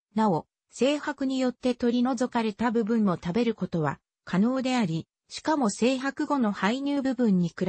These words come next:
べて、ビタミンやミネラル、食物繊維が多量に含まれているため、この部分を含めた穀物、いわゆる全粒穀物も製造され、健康に良いとして、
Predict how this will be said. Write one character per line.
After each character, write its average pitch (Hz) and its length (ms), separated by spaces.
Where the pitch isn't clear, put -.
べ 180 100
て、 175 240
ビ 185 140
タ 285 160
ミ 302 120
ン 208 100
や 160 140
ミ 180 120
ネ 226 120
ラ 196 120
ル、 151 180
食 269 280
物 302 180
繊 - 240
維 277 260
が 170 120
多 170 140
量 240 200
に 240 120
含 - 280
ま 262 80
れ 240 120
て 190 100
い 190 100
る 180 140
た 160 120
め、 156 220
こ 190 120
の 269 120
部 330 140
分 254 220
を 165 60
含 - 260
め 262 140
た 190 140
穀 190 260
物、 190 380
い 196 120
わ 262 100
ゆ 311 180
る 254 120
全 220 260
粒 277 220
穀 262 280
物 247 240
も 160 120
製 175 240
造 208 200
さ 196 220
れ、 180 180
健 269 260
康 285 220
に 277 160
良 277 100
い 285 80
と 202 140
し - 100
て、 165 220